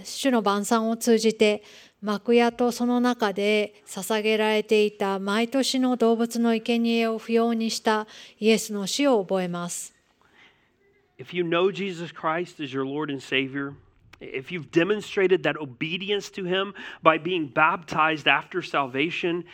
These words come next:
Speaker 2: then this meal is for you today.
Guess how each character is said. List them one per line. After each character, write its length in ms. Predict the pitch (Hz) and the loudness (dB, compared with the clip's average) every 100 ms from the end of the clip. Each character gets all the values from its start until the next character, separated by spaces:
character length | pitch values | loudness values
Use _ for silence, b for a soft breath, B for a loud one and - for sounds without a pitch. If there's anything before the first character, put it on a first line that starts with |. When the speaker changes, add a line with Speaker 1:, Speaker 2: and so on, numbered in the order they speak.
| B B | B B
Speaker 2:
then 200 | - 151 | -4 -2
this 260 | 151 165 - | -2 -4 -6
meal 540 | 151 175 196 190 185 180 b | -4 0 2 0 -2 -8 b
is 140 | 165 - | -10 -10
for 260 | - 147 | -10 -10
you 420 | 127 113 147 156 139 | -10 -10 -6 -4 -6
today. 560 | - 139 107 107 - | -8 -10 -10 -14 -18